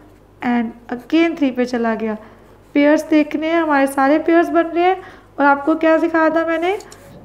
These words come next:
Pairs पहले लिख लेने होते हैं और हर pair में से जो number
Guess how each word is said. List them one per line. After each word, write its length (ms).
Pairs 320
पहले 260
लिख 260
लेने 260
होते 300
हैं 200
और 220
हर 180
pair 380
में 180
से 160
जो 140
number 340